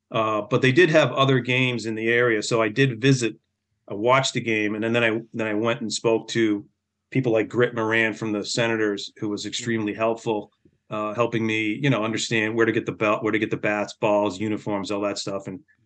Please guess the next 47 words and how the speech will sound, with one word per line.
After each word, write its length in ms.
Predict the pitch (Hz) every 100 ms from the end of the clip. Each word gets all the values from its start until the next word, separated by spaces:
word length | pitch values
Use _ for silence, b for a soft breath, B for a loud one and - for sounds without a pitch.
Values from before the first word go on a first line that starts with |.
| -
you 80 | 139
know, 180 | 117
how 120 | 117 135
to 80 |
develop 420 | 117 107 107 110 -
a 40 |
team, 440 | - 110 110 107
and, 180 | 101 85 _ _ _ -
and 100 | 107
it, 180 | 107 110
then 100 | 107
I 60 |
actually 320 | 107 110 120
played 220 | 107 120 110
a 60 |
couple 240 | - 110 104
of 60 |
games 320 | 98 104 104
with 100 | 107
the 60 | 101
Senators, 600 | - 113 107 107 101 - _ _ _ _
um, 220 | 101 98 95
just 220 | 135 -
to 280 | 113 98 - _ _ _ _ -
really 280 | 143 143 123
confirm. 500 | - 120 - 123 120
Was 100 | 104
like, 220 | 104 - _ _
once 200 | 123 139
I 80 | 156
played 180 | 139 156
a 60 | 123
couple 240 | 135 131
of 80 | 117
games, 260 | 117 117
I 40 | 107
said, 260 | 110 104 - -
"This 180 | 113 -
is 140 | 101
it. 200 | 104 90
This 120 | 104
is 80 | 107
what 120 | 110
I 60 | 104
wanna 260 | 101 98
do." 280 | 92 98 95
So, 340 | - 101 98